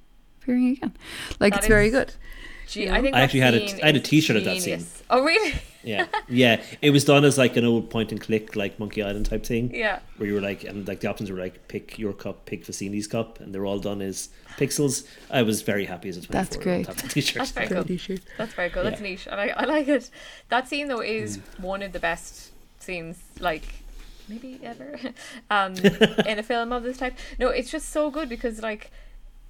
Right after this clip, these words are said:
Speaker 2: it's so cleverly done. Uh, you get the real, like, Wallace Shawn is,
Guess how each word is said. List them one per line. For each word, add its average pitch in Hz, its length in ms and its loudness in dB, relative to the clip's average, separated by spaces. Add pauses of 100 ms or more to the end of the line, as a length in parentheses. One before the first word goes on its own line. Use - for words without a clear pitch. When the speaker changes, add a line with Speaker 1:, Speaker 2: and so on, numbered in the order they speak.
Speaker 2:
it's 262 220 -4
so 285 180 0
cleverly 226 480 -4
done. 180 460 -6 (320)
Uh, 190 380 -2
you 214 140 -6
get 208 340 -2
the 220 100 -4
real, 214 300 -6
like, 208 260 -4
Wallace 226 240 -2
Shawn 220 160 -6
is, 202 180 -12